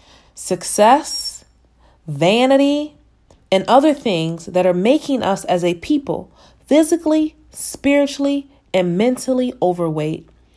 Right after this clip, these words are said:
I'm encouraging you to fast on the essentials. Those things in your life that you need, not things in your life that are causing you mental, physical, and spiritual stress,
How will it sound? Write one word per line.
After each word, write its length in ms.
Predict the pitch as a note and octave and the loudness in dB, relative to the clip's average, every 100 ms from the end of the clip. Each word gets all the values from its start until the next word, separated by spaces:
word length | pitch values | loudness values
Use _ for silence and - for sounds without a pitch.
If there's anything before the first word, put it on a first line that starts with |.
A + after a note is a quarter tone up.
| - _ _ - | -20 _ _ -4
I'm 220 | A#3 D4 | 0 2
encouraging 600 | D4 C4+ A#3+ A3+ A3 G#3 | 0 -2 -2 -2 0 -2
you 100 | G#3 | 0
to 100 | F3+ | 0
fast 540 | E3 - A3 A3+ A3+ - | -2 0 2 2 -2 -6
on 160 | F#3 | -4
the 100 | F3 | -2
essentials. 800 | E3+ E3 G#3 G3 - - - - _ _ - - - - | -4 -6 -6 -6 -8 -12 -14 -20 _ _ -20 -20 -14 0
Those 320 | A3+ D4+ - | 4 4 2
things 320 | D4 D4 B3+ | -4 -2 0
in 100 | B3 | 0
your 180 | A3 A3 | 0 0
life 360 | G#3 G3+ G3+ | 2 0 0
that 180 | - F3 | -4 -4
you 220 | E3+ G3 | -2 -4
need, 500 | F#3 G3 G3+ D3+ E3 - - - _ _ _ _ _ _ _ _ _ _ | -4 -2 -2 -4 -6 -12 -20 -20 _ _ _ _ _ _ _ _ _ _
not 400 | F3 F#3 A3+ D4 | -4 0 0 -2
things 400 | - C4 B3+ A#3+ | -2 0 2 2
in 140 | A3+ G#3+ | 0 0
your 160 | G3 | 0
life 440 | E3+ F3 G3 F3+ - | 0 0 -2 -4 -6
that 120 | F3 | -4
are 80 | E3+ | -4
causing 520 | E3 G3+ G#3 F#3+ F#3 | -4 0 0 0 -2
you 340 | F3 F#3 G3 G3 _ _ _ - | -2 -2 -4 -8 _ _ _ -4
mental, 600 | F#3 A3+ A3 C4 B3+ B3+ _ _ - | 0 0 0 0 0 -6 _ _ 2
physical, 560 | A#3 A3+ A3+ A#3 A3 - | 2 2 -4 -4 -6 -6
and 160 | F#3+ | -6
spiritual 600 | F3+ - G3+ G3 G3+ F#3+ F3 | -6 -4 -2 -2 -4 -6 -6
stress, 760 | - - F#3 G3 G#3+ - - | -8 -2 0 0 -4 -14 -18